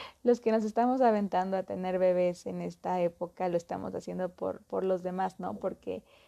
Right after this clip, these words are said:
la humanidad solo es buena onda con, con los bebés y con los viejitos, porque unos <laughs> ya se van y, y otros van llegando, ¿no? <laughs> Entonces,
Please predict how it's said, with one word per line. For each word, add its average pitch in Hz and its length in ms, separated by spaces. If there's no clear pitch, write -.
la 196 160
humanidad 196 500
solo 196 360
es 196 180
buena 190 400
onda 185 320
con, 180 300
con 196 200
los 190 140
bebés 196 440
y 214 80
con 180 200
los 175 160
viejitos, 185 500
porque - 560
unos 214 360
<laughs> - 0
ya 247 160
se 262 180
van 240 340
y, 196 960
y 208 180
otros 190 400
van 190 240
llegando, 175 440
¿no? 202 280
<laughs> - 160
Entonces, 311 640